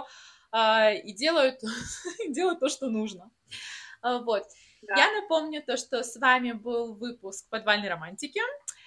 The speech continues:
Speaker 1: Это наша была глава номер шесть. В гостях у нас была Ирина Офицерова, переводчик, э, с немецкого.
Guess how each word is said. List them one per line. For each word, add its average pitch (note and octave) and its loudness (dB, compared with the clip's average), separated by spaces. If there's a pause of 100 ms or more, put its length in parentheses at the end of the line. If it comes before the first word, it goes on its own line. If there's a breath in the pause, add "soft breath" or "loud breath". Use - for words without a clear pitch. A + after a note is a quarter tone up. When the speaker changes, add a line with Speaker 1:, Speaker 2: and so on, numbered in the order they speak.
(180 loud breath)
Speaker 1:
Это B3+ 2
наша A3+ 0
была G#3 -2
глава G#3+ 4
номер F#3+ -10
шесть. A3 -4
В G#3+ -20
гостях A3 -6
у G3+ -20
нас G3 -10
была F#3+ -4
Ирина G3 -12
Офицерова, D#4+ 0
переводчик, G#3+ -8
э, F#3 -6
с - -16
немецкого. B3+ -2